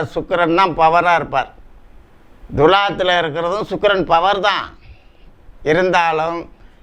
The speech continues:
ரிஷபத்துல இருக்கிறதுக்கு சுக்கிரன், சுக்கிரன் நின்றதுக்கு ஆறாம் இடத்துக்கு போயிடுவார். அப்ப பாருங்க, அந்த பேச்சால நீங்க வேணா, யார் வேணாலும் பாருங்க,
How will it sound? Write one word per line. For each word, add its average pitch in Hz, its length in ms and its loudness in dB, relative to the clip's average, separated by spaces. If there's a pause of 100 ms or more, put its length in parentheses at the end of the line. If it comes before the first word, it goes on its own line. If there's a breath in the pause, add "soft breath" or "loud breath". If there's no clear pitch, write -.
(420 soft breath)
ரிஷபத்துல 180 720 0
இருக்கிறதுக்கு 151 560 -6 (100)
சுக்கிரன், 180 420 0 (1400)
சுக்கிரன் 208 580 0
நின்றதுக்கு 196 560 0 (240)
ஆறாம் 202 380 -2
இடத்துக்கு 175 340 -6
போயிடுவார். 175 400 0 (1080)
அப்ப 147 180 0 (120)
பாருங்க, 175 320 0 (160)
அந்த 151 140 -6 (180)
பேச்சால 180 640 0 (1040)
நீங்க 147 240 -8
வேணா, 165 220 0 (100)
யார் 170 300 0
வேணாலும் 180 360 -4
பாருங்க, 165 280 0